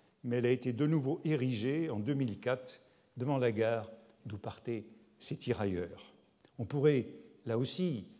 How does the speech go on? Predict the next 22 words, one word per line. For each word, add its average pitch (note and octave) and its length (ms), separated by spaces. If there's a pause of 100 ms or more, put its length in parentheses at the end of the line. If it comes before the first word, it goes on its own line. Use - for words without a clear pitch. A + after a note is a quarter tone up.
(140)
évoquer B2 760
une A#2 160
rupture A2 460
importante C3+ 600
provoquée B2 460
par G#2 160
la G#2 140
guerre, D3 320 (360)
euh, C3+ 220 (160)
puisque B2+ 360
ces A2 280
tirailleurs A2+ 560
sénégalais, A2 680 (1000)
qui, G#2 400
euh, G2 60 (360)
sont - 220
morts B2 260
dans G#2+ 120
de G#2 120
fortes B2+ 260
proportions, B2 640 (480)
euh, A#2 220